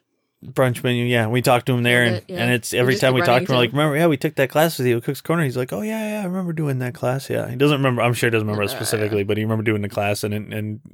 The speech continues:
Speaker 1: yeah. Like, "You taught us how to do sushi. We still use it," and
Speaker 2: Yeah.
Speaker 1: stuff, yeah. It's, it's fun. He's a neat guy. He's cool. Fun to talk to. He puts a lot of time and effort into
Speaker 2: Yes.
Speaker 1: the businesses that
Speaker 2: Well,
Speaker 1: he's
Speaker 2: when we were talking about the,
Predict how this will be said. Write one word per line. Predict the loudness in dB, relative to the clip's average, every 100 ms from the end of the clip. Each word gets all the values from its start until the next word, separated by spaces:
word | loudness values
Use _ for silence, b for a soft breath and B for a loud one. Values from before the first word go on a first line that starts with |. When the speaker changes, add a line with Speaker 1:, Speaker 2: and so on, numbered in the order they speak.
| -12
Speaker 1:
yeah. | -6 -6 -6 _ b b
Like, | -6
"You | -2
taught | 0 0
us | 0
how |
to | -4
do | -6
sushi. | -4 -4 -4
We | -4
still | -2 -2
use | -2 -2
it," | -2 -4
and | -4
Speaker 2:
Yeah. | -2
Speaker 1:
stuff, | -2 -2
yeah. | -2 -4 -6 B B B B B B
It's, | -8 -6 -6
it's | -6 -6
fun. | -4 -4
He's | 0 0 2
a |
neat | 2 4
guy. | 2 2 -2
He's | -10 -6
cool. | 0 0 0
Fun | -6 -6
to | -2
talk | -4 -2
to. | -6 -6 b b b b _
He | 0
puts | 0 4
a |
lot | 6 6 6 4
of | 2
time | 0 0
and | -2
effort | -2 -4
into | -4 -2 -2
Speaker 2:
Yes. | -2 -4 -12
Speaker 1:
the | -8
businesses | -6 -4 -6 -6 -4
that | -2
Speaker 2:
Well, | -2
Speaker 1:
he's | -2 -10 -16 B B B B B
Speaker 2:
when | -6
we | -4
were | -2
talking | -2 -2 -6
about | -2 -2 -2
the, | -4 -4 -2 -4 -4 -4 -6